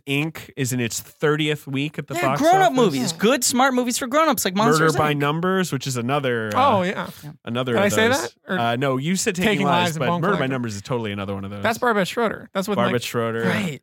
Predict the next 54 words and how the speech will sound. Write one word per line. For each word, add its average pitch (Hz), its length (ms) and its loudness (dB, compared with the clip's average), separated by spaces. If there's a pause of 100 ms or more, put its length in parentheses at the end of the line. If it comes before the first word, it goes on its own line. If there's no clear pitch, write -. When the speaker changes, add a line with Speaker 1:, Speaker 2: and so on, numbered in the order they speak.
Speaker 1:
and 123 80 -6
Michael 135 240 -4
Pitt, 117 500 -4
Speaker 3:
Yeah. 196 340 -2
Speaker 1:
isn't 120 220 -8
it? 110 160 -6
Right. 110 120 -4
Speaker 2:
And 165 60 0
Ryan 180 100 2
Speaker 1:
It's 180 100 0
sort 214 100 4
of, 269 60 4
like, 220 80 4
Speaker 2:
Gosling. 185 140 0
Speaker 1:
another 180 240 0
Speaker 3:
And 170 160 0
Ryan 175 120 2
Gosling, 113 140 -2
Speaker 1:
rope. 180 160 -8
Speaker 3:
right. - 80 -20
Speaker 2:
'Cause 233 140 0
Speaker 1:
Right, 165 60 -12 (120)
Speaker 2:
Gosling 269 240 2
Speaker 1:
right, 240 80 2
Speaker 2:
and 156 80 -2
Speaker 1:
right, 90 80 -14
Speaker 2:
Bullock 254 160 4 (140)
Speaker 1:
right. - 40 -20
Speaker 2:
dated 139 300 -4
for - 140 -4
a 143 40 0
while 131 280 2
off 131 160 0
of 139 60 -6
that 135 160 0
movie. 202 460 -6
Speaker 1:
Weird. 80 240 -16 (840)
Uh, 101 520 0 (1200)
yeah. 170 540 0 (360)
Uh, 131 360 2
some 156 220 -2
other 165 180 2
new 160 200 0
movies, 165 400 -2
Thirteen 160 320 -2
Conversations 170 680 -2
About 156 260 0
One 156 220 -2
Thing. 190 420 -4 (420)
Speaker 3:
Mm-hmm. 160 240 -6 (120)
Speaker 1:
Roman 165 300 0
Coppola's 165 480 0
C 196 260 0
Q. 214 380 0